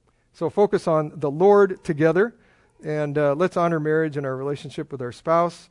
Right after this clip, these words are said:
by cherishing this relationship and developing it. Verse five and six, "Let your conduct be without covetousness. Be content with such things as you have.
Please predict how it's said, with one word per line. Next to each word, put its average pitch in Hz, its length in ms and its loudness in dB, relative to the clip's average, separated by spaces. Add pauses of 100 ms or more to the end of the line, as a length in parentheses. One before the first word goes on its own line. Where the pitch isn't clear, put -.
(340)
by 139 180 -2
cherishing 165 680 -4
this 147 240 -8
relationship 143 640 -10
and 123 120 -14
developing 131 440 -6
it. 127 100 -18 (840)
Verse 208 220 4
five 226 240 6
and 190 100 0
six, - 460 0
"Let 240 240 4
your 220 140 2
conduct 220 600 2
be 208 220 0
without 165 380 0
covetousness. 233 720 0 (340)
Be 226 180 2
content 214 480 0
with 160 200 -8
such - 320 -4
things 180 360 -4
as 151 200 -2
you 185 80 -6
have. 131 400 -4